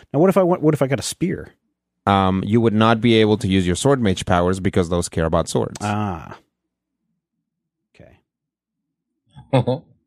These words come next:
Speaker 1: I'm just looking at my Eldritch Soldier because I get the, a plus two for long swords and spears. So
Speaker 2: Right.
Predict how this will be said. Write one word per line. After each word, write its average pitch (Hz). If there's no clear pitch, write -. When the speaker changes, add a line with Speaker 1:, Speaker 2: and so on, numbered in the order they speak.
Speaker 1:
I'm 143
just 139
looking 127
at 104
my 101
Eldritch 95
Soldier 95
because 87
I 90
get 87
the, 85
a 92
plus -
two 107
for 104
long 98
swords 90
and 78
spears. 90
So -
Speaker 2:
Right. 90